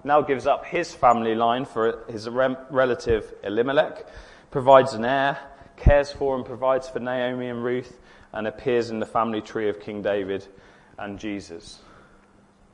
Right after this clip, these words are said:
Great endings. Redemption for all the main characters in the story. <clears throat> And also there's this wonderful inclusivity. There's the women of Bethlehem who've gathered round Naomi,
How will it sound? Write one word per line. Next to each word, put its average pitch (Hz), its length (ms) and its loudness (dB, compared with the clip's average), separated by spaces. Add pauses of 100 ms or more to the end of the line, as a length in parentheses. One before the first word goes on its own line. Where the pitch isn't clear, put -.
(1300)
Great 127 280 8
endings. 104 680 -4 (680)
Redemption 135 680 2
for 131 200 -2
all 151 300 -2
the 139 100 0
main 135 280 -6
characters 147 720 -2 (440)
in 147 140 -2
the 147 80 0
story. 180 520 8 (680)
<clears throat> - 40 2 (680)
And 147 140 2
also 185 240 4
there's 156 160 8
this 143 180 0
wonderful 151 400 2
inclusivity. 147 840 -4
There's 113 180 0
the 123 80 -6
women 131 280 -2
of 113 100 -8
Bethlehem 120 440 -4
who've 104 160 -8
gathered 127 400 0
round 117 280 0
Naomi, 117 580 -6